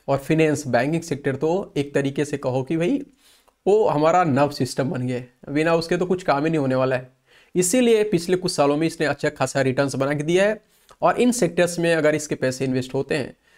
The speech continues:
तो निश्चित तौर पे फ्यूचर में भी अच्छा खासा रिटर्न्स बना करके दे सकते हैं। <clears throat>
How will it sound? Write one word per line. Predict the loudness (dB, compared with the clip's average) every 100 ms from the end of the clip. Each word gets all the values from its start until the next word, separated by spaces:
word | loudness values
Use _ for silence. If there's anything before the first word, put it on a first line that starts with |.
| _ _
तो | 2 2 0 -10 -2
निश्चित | 0 0 -2 0
तौर | 0
पे | 0 -4 -4 -10
फ्यूचर | -2 0 0
में | -2
भी | -2 -4 -6 _ -14
अच्छा | -10 -8
खासा | -8 -6 -6
रिटर्न्स | -6 -8 -6
बना | -6 -4
करके | -6 -4
दे | -2 -2
सकते | -2 -8 -12
हैं। | -18 _ _ -20 -20 _
<clears throat> | -2